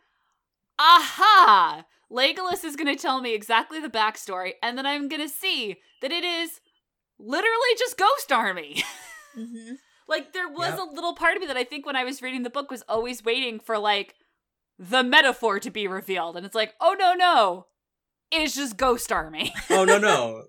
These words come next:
Speaker 3: Literal ghosts.
Speaker 1: <laughs> Literal ghosts. I,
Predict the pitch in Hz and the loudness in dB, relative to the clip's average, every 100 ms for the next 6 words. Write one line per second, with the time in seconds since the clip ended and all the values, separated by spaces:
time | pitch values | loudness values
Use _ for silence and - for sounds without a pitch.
0 | - 165 165 160 151 127 107 101 - - | -4 0 0 -2 -2 -2 -4 -8 -10 -4
1 | - 440 - 453 415 403 349 320 311 247 | 0 2 4 4 6 8 8 8 6 6
2 | 202 240 233 - - - - - - 294 | 6 0 -4 -20 -20 -20 -20 -12 0 0